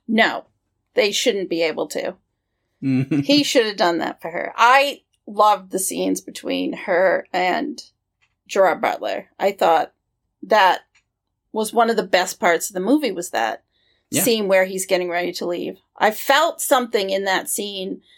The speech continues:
Speaker 1: that I
Speaker 2: Yeah.
Speaker 1: didn't feel in some of the other stuff.
Speaker 2: Yeah, nothing
Speaker 1: And I
Speaker 2: else really
Speaker 1: appreciate
Speaker 2: em-, <laughs>
Speaker 1: that.
Speaker 2: emotionally invested me
Speaker 1: No.
Speaker 2: at all, except for that, and it really was because of that little girl's acting. She was
Speaker 1: Yeah.
Speaker 2: incredible.
Speaker 1: Yeah,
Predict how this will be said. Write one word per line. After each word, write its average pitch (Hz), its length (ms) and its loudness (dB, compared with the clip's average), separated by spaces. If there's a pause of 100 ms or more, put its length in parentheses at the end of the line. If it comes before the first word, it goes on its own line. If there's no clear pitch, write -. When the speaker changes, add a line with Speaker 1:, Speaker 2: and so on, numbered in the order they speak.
(120)
Speaker 1:
that 202 100 0
I 220 40 4
Speaker 2:
Yeah. 214 80 0
Speaker 1:
didn't 247 280 0
feel 233 320 2
in 196 100 -2
some 202 200 -4
of 185 80 -8
the 185 100 -2
other 175 200 0
stuff. - 460 -12 (360)
Speaker 2:
Yeah, 120 300 -10
nothing 156 180 0
Speaker 1:
And 220 80 2
I 214 80 4
Speaker 2:
else 208 160 0
really 202 320 6
Speaker 1:
appreciate 180 160 0
Speaker 2:
em-, 175 60 2
<laughs> - 0 -
Speaker 1:
that. 226 120 4
Speaker 2:
emotionally 185 800 2 (220)
invested 160 420 2
me 156 80 4
Speaker 1:
No. 147 60 0
Speaker 2:
at 147 100 2
all, 160 300 2 (160)
except 170 340 0
for 160 80 -4
that, 165 180 4
and 131 80 0
it 143 160 -2
really 139 240 2
was 120 200 0
because 120 320 -8
of 110 140 -6
that 113 280 0
little 110 160 -4
girl's 107 380 -4 (180)
acting. - 420 -6
She - 180 -8
was 113 160 -4
Speaker 1:
Yeah. 147 260 0 (480)
Speaker 2:
incredible. - 580 -2 (300)
Speaker 1:
Yeah, - 280 -2